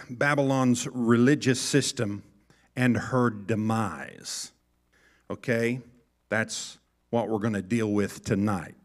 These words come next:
Chapter eighteen, Lord willing, Lord tarries next Wednesday, we'll talk about and be shown Babylon's commercial system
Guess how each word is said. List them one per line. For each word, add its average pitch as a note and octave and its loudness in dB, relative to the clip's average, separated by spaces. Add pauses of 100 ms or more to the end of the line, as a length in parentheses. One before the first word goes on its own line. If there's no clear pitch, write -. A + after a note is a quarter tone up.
Chapter - -2
eighteen, C#3 2
Lord A#2 0
willing, A2+ 2
Lord G#2+ -6
tarries G#2+ -2
next G#2 -6
Wednesday, G#2 -2 (600)
we'll F#2+ -6
talk - -4
about G#2 -4
and G#2 -6
be G2+ -2 (100)
shown A#2 0 (720)
Babylon's G#2+ -4 (220)
commercial A2 -2
system - -10